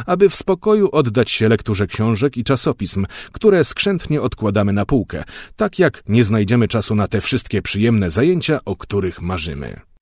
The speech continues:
Nie da się też rozwiązać problemów organizacji czasu tylko przez podniesienie wydajności. Nieważne,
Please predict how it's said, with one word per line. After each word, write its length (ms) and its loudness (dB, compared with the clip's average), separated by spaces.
Nie 220 4
da 120 -2
się 160 -6
też 180 -4
rozwiązać 540 2
problemów 540 2
organizacji 640 0
czasu 380 0
tylko 420 -2
przez 240 -4
podniesienie 680 0
wydajności. 720 -2
Nieważne, 800 2